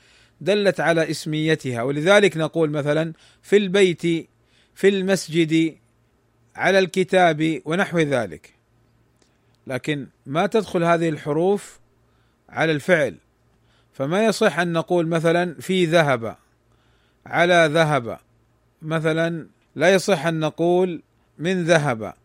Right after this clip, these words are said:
ونحو ذلك. طبعًا من هنا التي هي حرف، فرق بينها وبين من الاسمية ستأتينا إن شاء الله. فهو ذكر حروف الخفض، يعني حروف الجر،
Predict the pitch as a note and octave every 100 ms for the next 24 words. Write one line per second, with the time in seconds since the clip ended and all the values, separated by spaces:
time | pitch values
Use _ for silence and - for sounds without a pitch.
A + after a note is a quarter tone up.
0 | _ _ _ _ - D3 D#3 D3+ C3 A#2
1 | F#2+ - _ _ _ _ - B2+ C3+ D3+
2 | G3+ G3+ E3 F#3 F3 F3 F#3+ - _ _
3 | C3 C#3+ D3+ E3+ E3+ - G3 C#3+ - _
4 | _ _ _ _ _ _ _ - D3+ E3+
5 | E3+ E3 F3+ F3 E3 F3+ F#3+ F3 - C#3
6 | D#3+ E3+ D#3+ D#3 F3 G#3+ F#3 - C#3 D3
7 | - E3 F3 D#3 A2+ - - C#3 D3 B2
8 | F3 D#3+ D3 D3 D3 C#3 B2+ G2 _ _
9 | _ _ _ _ _ - C#3 F#3+ F#3+ G3+
10 | G3+ A3+ D3 _ _ - - E3+ E3+ B3
11 | C4 G3 G3+ - F3 C3 A#2 G2 - _
12 | _ - C3+ C#3 D3+ D#3 F3 A#3 G#3 F3+
13 | E3+ C#3+